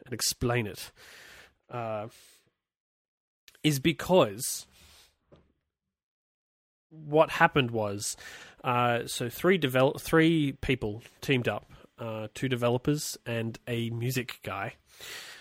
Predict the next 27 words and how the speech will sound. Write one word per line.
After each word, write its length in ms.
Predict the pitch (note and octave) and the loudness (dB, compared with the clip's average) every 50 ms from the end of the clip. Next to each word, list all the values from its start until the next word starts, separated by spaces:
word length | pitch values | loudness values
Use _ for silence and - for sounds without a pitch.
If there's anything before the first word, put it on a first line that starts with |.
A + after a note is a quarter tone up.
| - _ _ _ - | -20 _ _ _ -10
I 60 | G#2+ | -6
think 180 | - D3+ D#3+ D#3 | -2 0 0 2
he's 160 | E3+ C3 - | 0 -2 -2
just 200 | - A2 - - | -4 -6 -6 -6
music. 340 | A2 G#2 G2+ G#2 G#2 - - | -8 -8 -8 -8 -10 -8 -4
He 60 | A#2+ | -2
may 200 | A2+ A2+ A2+ A2 | 0 2 2 2
be 320 | G#2+ A2 G#2+ G#2+ G#2 G#2+ | 0 0 -4 -4 -4 -6
a 80 | - A#2+ | -8 -8
developer 340 | - G#2 G#2+ G2+ G2+ A2 G#2 | -8 -6 -6 -6 -6 -6 -8
as 120 | G2+ G#2 | -8 -6
well, 220 | G#2+ G#2 G2+ G2 | -6 -6 -6 -6
but 200 | G2 G2+ G#2 G2 - _ _ _ _ _ _ _ _ _ | -6 -8 -12 -14 -14 _ _ _ _ _ _ _ _ _
all 180 | - C3+ B2 A2+ | 0 2 2 2
I 80 | A2+ G#2+ | 2 0
know 160 | G#2+ G2+ G2+ | -2 -4 -6
about 220 | G2 - G2 G2 | -6 -8 -8 -10
him 100 | G2+ G2 | -10 -10
is 140 | G2+ G#2 G#2+ | -12 -12 -12
music. 440 | G#2 G#2 G2 G#2 G#2 G2+ _ - _ _ _ - - - - _ _ _ - - - | -12 -12 -12 -12 -14 -18 _ -20 _ _ _ -20 -20 -20 -20 _ _ _ -16 -10 -8
Uh, 280 | A2+ A2 A2 G#2+ G#2+ | -6 -4 -4 -4 -4
so 480 | G#2+ - - A#2+ A2+ A2 A2 A2+ A2 A2 A2 | -6 -4 -4 -4 -4 -4 -4 -4 -4 -6 -6
their 140 | - A2+ A#2 | -4 -2 2
names 260 | C3 D3 D3+ C#3+ B2+ | 4 4 4 4 2
are 80 | A2+ | 2
Sean 320 | - - - F3+ F3+ F#3+ F#3 | 4 6 8 10 10 12 10
Inman, 320 | D#3+ C3+ B2 B2+ D3 E3 | 10 8 6 4 2 0